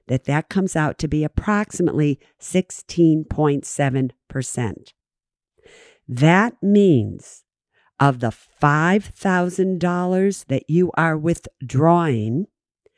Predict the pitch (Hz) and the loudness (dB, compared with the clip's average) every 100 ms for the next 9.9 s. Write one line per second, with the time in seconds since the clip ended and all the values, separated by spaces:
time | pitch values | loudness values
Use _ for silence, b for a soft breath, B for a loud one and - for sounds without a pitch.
0 | b b b b - - 233 - - - | b b b b -4 2 2 2 -14 -2
1 | 233 226 214 - 214 202 - - 185 180 | 0 2 0 2 4 4 0 -4 0 0
2 | 185 - - 180 - - 190 208 - 143 | 0 -2 -4 -4 -6 -2 2 2 0 -4
3 | 120 107 110 180 - - _ _ _ _ | -4 -6 -8 -12 -18 -20 _ _ _ _
4 | _ _ B B B 135 131 - _ 170 | _ _ B B B 4 4 2 _ 4
5 | 220 233 _ - 196 185 185 208 190 - | 4 2 _ -2 0 0 -2 -2 -4 -4
6 | - 175 180 220 202 - 185 175 180 170 | 2 2 4 0 -4 -6 -4 -2 -4 -6
7 | 131 - 160 165 170 113 107 120 170 - | -10 -6 -4 -2 -2 -2 -4 -6 -10 -18
8 | _ _ _ _ _ _ b b b - | _ _ _ _ _ _ b b b 4
9 | 185 156 - 170 170 175 165 170 | 4 4 2 2 0 -2 -4 -4